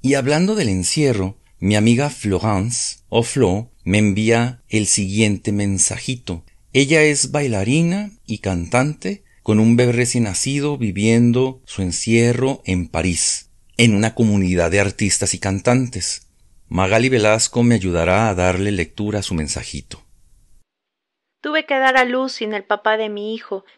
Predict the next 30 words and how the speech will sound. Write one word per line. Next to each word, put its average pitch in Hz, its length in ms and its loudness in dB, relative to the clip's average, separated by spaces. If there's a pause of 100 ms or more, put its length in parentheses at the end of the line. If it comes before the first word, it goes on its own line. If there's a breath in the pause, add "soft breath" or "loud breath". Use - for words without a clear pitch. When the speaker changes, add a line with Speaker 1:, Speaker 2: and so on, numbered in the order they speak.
Speaker 2:
porque 220 320 0
él 220 100 -2
tuvo 226 240 0
coronavirus 202 800 -6
y 196 60 -10
no 196 160 -6
le 196 80 -6
permitieron 185 640 -8
entrar 180 380 -6
en 175 120 -10
la 170 80 -10
sala 175 300 -6
de 175 100 -8
parto. 190 540 -8
Así 226 260 -6
que 254 140 4
regresó 214 420 0
a 202 100 -6
casa 233 380 0
y 208 100 -2
esperó 202 420 -4
tres 214 280 -2
días 226 400 -2
a 190 80 -6
que 190 140 -12
saliéramos 202 680 -4
para 185 240 -6
conocer 196 460 -6
a 196 60 0
Yuri. 196 440 -4